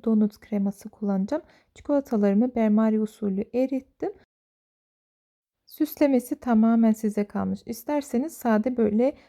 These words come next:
daha sıcakken şekere de batırabilirsiniz. O şekilde de güzel oluyor ama biz bu şekilde daha çok seviyoruz. Özellikle kızım zaten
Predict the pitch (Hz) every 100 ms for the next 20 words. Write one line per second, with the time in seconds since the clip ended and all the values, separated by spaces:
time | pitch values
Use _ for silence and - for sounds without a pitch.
0 | _ - 226 247 233 214 269 277 - 339
1 | - - 220 220 220 220 208 - - 190
2 | 190 196 - 262 285 233 - 233 - 214
3 | 233 220 202 196 190 190 285 302 277 262
4 | 247 247 240 226 233 254 214 202 - 208
5 | - 185 185 220 277 - 220 208 202 220
6 | 247 220 - 202 214 208 190 190 285